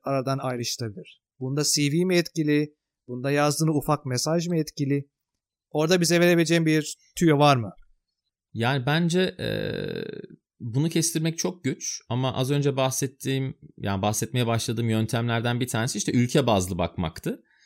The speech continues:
Speaker 2: İkinci yönteme, e, geçmek istiyorum. O da, e, şirket bazlı bakmak veya sektör bazlı bakmak.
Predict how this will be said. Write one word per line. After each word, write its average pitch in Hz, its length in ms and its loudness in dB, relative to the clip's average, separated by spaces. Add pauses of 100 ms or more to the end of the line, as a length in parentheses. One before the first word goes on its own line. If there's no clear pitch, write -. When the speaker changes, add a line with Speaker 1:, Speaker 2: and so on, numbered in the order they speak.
(260)
Speaker 2:
İkinci 139 480 2
yönteme, 120 1600 -2 (120)
e, 95 540 -4
geçmek 107 340 -4
istiyorum. - 380 -4
O 151 160 -2
da, 233 260 -4 (640)
e, - 340 -6
şirket - 460 -2
bazlı 92 340 0
bakmak 90 500 -8
veya 101 220 0
sektör 123 460 -2
bazlı 82 320 -4
bakmak. - 500 -10